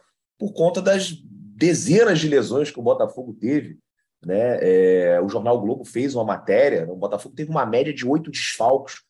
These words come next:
por partida, foram noventa desfalques, assim, num, num período muito curto, que era a parte mais complicada do campeonato, quando tem mais jogos, junho e julho. Agora, no mês de agosto, a gente só vai jogar quatro vezes, né? Não tem mais Copa do Brasil também,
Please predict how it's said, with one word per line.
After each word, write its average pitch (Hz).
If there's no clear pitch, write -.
por 120
partida, 117
foram 123
noventa 135
desfalques, 110
assim, 113
num, 123
num 120
período 123
muito 143
curto, 147
que 156
era 175
a 175
parte -
mais 185
complicada 208
do 175
campeonato, 104
quando 110
tem 127
mais 139
jogos, 127
junho 175
e 160
julho. 143
Agora, 117
no 160
mês 139
de 117
agosto, 143
a 151
gente 165
só 165
vai 175
jogar 180
quatro 185
vezes, 160
né? 95
Não 95
tem 101
mais 101
Copa 104
do 104
Brasil 101
também, 123